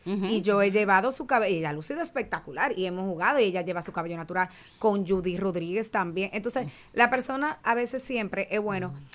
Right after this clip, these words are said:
Speaker 2: Lo importante es tú, tú te puedes arriesgar, puedes hacer algo diferente, pero al final de cuentas esa es tu esencia y esa es tu marca. Igual, o sea, si tú decides, por ejemplo, "Quiero llevar mi cabello natural", bellísimo.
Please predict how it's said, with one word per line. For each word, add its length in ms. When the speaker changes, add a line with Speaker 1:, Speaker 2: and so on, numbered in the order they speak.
Speaker 2:
Lo 80
importante 540
es 160
tú, 200
tú 100
te 120
puedes 340
arriesgar, 380
puedes 200
hacer 200
algo 340
diferente, 640
pero 160
al 60
final 220
de 60
cuentas 260
esa 80
es 20
tu 80
esencia 500
y 120
esa 140
es 40
tu 100
marca. 420
Igual, 400
o 40
sea, 140
si 140
tú 120
decides, 260
por 120
ejemplo, 240
"Quiero 160
llevar 220
mi 80
cabello 260
natural", 380
bellísimo. 540